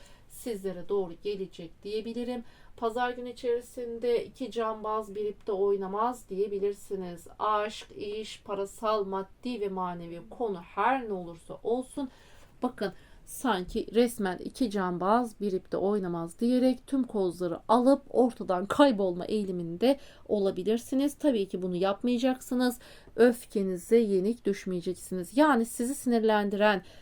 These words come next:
sizi kızdıran, e, sizin sinirlerinizi bayağı bir yerinden oynatacak bir takım kişiler var gibi görünüyor Başak Burcu hanımları ve beyleri.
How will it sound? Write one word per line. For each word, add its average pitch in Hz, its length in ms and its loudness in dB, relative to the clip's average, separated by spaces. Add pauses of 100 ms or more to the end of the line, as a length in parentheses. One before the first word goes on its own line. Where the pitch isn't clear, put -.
(100)
sizi 233 360 0
kızdıran, 202 680 4 (420)
e, 190 180 2
sizin 233 580 2
sinirlerinizi 220 800 0
bayağı 214 340 6
bir 214 60 0
yerinden 196 480 2
oynatacak 202 800 0
bir 226 100 0
takım 196 360 -6
kişiler 220 760 2
var 202 240 4
gibi 202 260 -4
görünüyor 196 600 2
Başak 214 360 -6
Burcu 196 280 -2
hanımları 190 380 -4
ve 196 120 -2
beyleri. 190 560 0